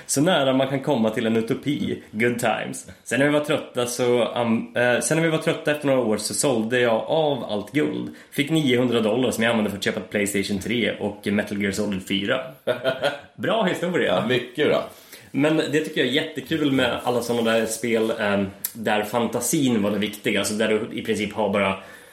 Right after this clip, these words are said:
Speaker 1: tråkiga textdialoger som
Speaker 2: Ja.
Speaker 1: du läser igenom, där, där man bygger nästan allting själv.
Speaker 2: Ja.
Speaker 1: Att det är väldigt mycket kulter och sånt som utvecklas kring det.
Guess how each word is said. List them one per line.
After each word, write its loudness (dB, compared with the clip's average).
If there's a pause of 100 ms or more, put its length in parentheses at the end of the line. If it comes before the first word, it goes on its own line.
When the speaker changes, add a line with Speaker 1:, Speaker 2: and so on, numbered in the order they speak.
(200)
Speaker 1:
tråkiga 2
textdialoger 0
som -2 (120)
Speaker 2:
Ja. 0
Speaker 1:
du -2
läser -4
igenom, 2
där, 2
där 0
man 2
bygger 0
nästan -2
allting -2
själv. -2
Speaker 2:
Ja. 0
Speaker 1:
Att -2
det 2
är 2
väldigt 0
mycket -4
kulter 0
och 0
sånt -2
som -4
utvecklas -2
kring 0
det. -2